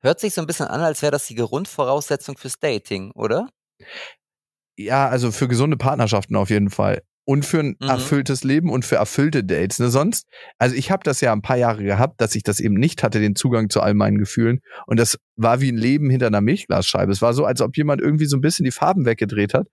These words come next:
Speaker 2: Au-, aber ich wusste halt noch nicht, dass es Farbfernsehen gibt, ne? Und, ähm, <laughs> irgendwann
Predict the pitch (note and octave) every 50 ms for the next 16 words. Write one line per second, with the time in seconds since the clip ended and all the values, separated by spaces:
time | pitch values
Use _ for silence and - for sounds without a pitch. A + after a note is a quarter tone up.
0 | _ - - - - - A#2 - A#2 B2 A#2 A#2 A#2 - C#3 - G#3 - - C#3
1 | A#2 G#2+ A2+ A2 A2 G#2+ - - A2+ G#2 A2 G#2+ - - C3+ C#3 D#3+ - - G#2
2 | G2+ G2 F#2+ F#2+ F#2+ F2+ F#2+ F#2+ F#2 - - - _ _ _ _ A2 D3 F#3+ -
3 | _ _ _ _ _ _ - G#2+ G#2+ F#2+ - - - _ A2 A2 G#2+ A2 - -
4 | - - _ - G#2 - - - - _ _ _ - - - - _ _ _ D3
5 | D3+ D#3+ E3+ D3+ C3+ C3+ D3 E3 A#3+ C#4 B3+